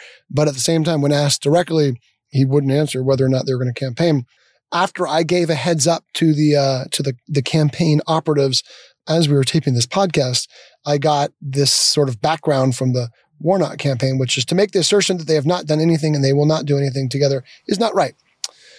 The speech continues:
which is not the assertion <laughs> we were making. Um, <laughs> but, but, uh, you know,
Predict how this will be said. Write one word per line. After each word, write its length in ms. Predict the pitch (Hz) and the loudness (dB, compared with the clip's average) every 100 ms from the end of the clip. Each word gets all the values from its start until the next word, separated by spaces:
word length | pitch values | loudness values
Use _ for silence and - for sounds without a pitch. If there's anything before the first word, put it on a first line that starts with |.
| - - | -20 -4
which 180 | 170 | 0
is 80 | 175 | 2
not 160 | 185 190 | 0 0
the 60 | 156 | 0
assertion 380 | 202 185 165 135 | 2 4 2 2
<laughs> 40 | |
we 60 | 226 | 4
were 80 | 226 | 4
making. 480 | 214 254 196 190 190 - - - | 4 2 0 -2 -2 -4 -4 0
Um, 300 | 180 175 165 392 - | 2 2 0 -2 -4
<laughs> 240 | 392 - 143 | -4 -2 0
but, 320 | - - 190 160 | 0 0 -4 0
but, 360 | 214 190 - - - - - | 2 2 0 -8 -12 -10 0
uh, 180 | 190 208 | 2 2
you 80 | 294 | 2
know, 260 | 226 220 | 4 2